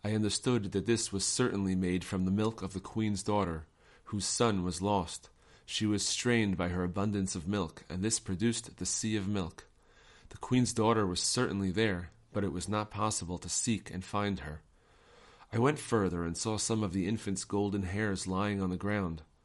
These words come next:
I did not take any of them. I knew for certain that the infant was there, but it was not possible to seek and find him. I traveled further and passed the Sea of Wine. I knew for certain that this was made from the words of the bard,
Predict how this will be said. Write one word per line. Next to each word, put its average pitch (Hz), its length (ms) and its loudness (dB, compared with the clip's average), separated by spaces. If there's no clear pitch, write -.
I 104 100 -2
did 98 160 -2
not 120 180 2
take 127 260 0
any 92 220 0
of 80 140 -6
them. 85 240 -6
I 107 80 -4
knew 123 140 4
for 117 180 -4
certain 104 460 0
that 92 160 -2
the 90 120 0
infant 104 380 0
was 87 140 -6
there, 85 340 -6
but 95 140 -4
it - 80 -2
was 92 160 -6
not 110 220 -2
possible 98 480 -4
to 82 100 -10
seek - 400 -4
and 85 120 -10
find 92 340 -2
him. 78 220 -8
I 123 60 2
traveled 131 420 6
further 107 460 2
and 90 120 -4
passed 107 300 -4
the 101 80 -6
Sea 113 280 2
of 92 120 0
Wine. 95 460 0
I 98 60 -2
knew 117 160 6
for 107 160 -4
certain 101 480 0
that 90 160 -4
this 120 240 -2
was 95 160 -2
made 101 240 2
from 98 160 -4
the 95 80 2
words 98 380 0
of 87 140 -4
the 87 60 -4
bard, 90 440 0